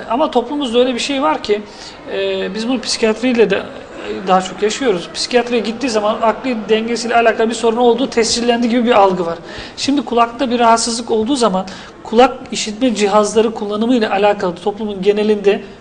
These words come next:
benim gözlemim bu. Belki yanılıyor da olabilirim. Siz işin içindesiniz. Ee, algı şu. Bu adam duymuyor. Sağır ki kulağında şey var gibi bir algı da var. Hem bu algının, e, yani yıkma adına, e,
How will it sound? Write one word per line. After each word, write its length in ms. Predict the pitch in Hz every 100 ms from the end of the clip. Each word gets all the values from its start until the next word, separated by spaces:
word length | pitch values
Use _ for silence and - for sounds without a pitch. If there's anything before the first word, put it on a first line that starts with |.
| -
benim 200 | 247 269
gözlemim 380 | 226 190 175 175 170
bu. 140 | 190 214
Belki 240 | 196 208
yanılıyor 320 | 196 202 202
da 60 | 185
olabilirim. 340 | 175 170 165
Siz 140 | - -
işin 220 | - 202
içindesiniz. 600 | 185 202 196 196 214 - - - - - -
Ee, 800 | 202 196 190 190 190 190 190 190 - 233
algı 340 | 226 220 269
şu. 320 | - 240 180 - -
Bu 60 | 247
adam 300 | 220 277 240
duymuyor. 340 | 240 180 170 -
Sağır 380 | - 240 247 247
ki 180 | 285 -
kulağında 400 | 247 214 214 247
şey 220 | 233 185
var 120 | 170 175
gibi 280 | 190 285 302 -
bir 160 | 247 240
algı 280 | 214 196 196
da 100 | 175
var. 120 | 160 165 - - - - - - -
Hem 140 | 277
bu 100 | 311
algının, 520 | 277 269 254 285 277 247 226
e, 40 | 202 196 196 196 190 202 226 226 - - 220
yani 260 | 208 208
yıkma 300 | 220 - 285
adına, 400 | 269 196 185 185 220 - - - 208
e, 400 | 202 196 196